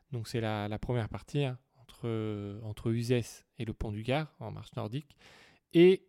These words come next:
une rando gourmande de douze kilomètres pour ceux qui veulent. Voilà, donc il y en a vraiment pour tout le monde. Vous pouvez y aller en famille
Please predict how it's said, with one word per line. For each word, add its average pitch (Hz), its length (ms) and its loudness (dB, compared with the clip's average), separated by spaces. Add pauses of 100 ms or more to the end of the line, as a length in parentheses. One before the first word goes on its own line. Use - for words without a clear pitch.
(120)
une 147 380 2
rando 147 460 4
gourmande 147 440 6
de 123 120 4
douze 170 300 2
kilomètres 120 520 0 (360)
pour 139 320 2
ceux - 140 -4
qui 123 180 -4
veulent. 98 220 -6 (140)
Voilà, 101 200 -8
donc 107 180 -10
il - 40 -2
y - 20 0
en 123 60 0
a 127 80 2
vraiment 151 420 0 (480)
pour 185 160 4
tout - 120 -2
le 151 60 2
monde. 175 200 2
Vous 160 100 -8
pouvez 143 320 -2
y 135 80 2
aller 123 240 -2 (280)
en 175 100 0
famille 147 500 0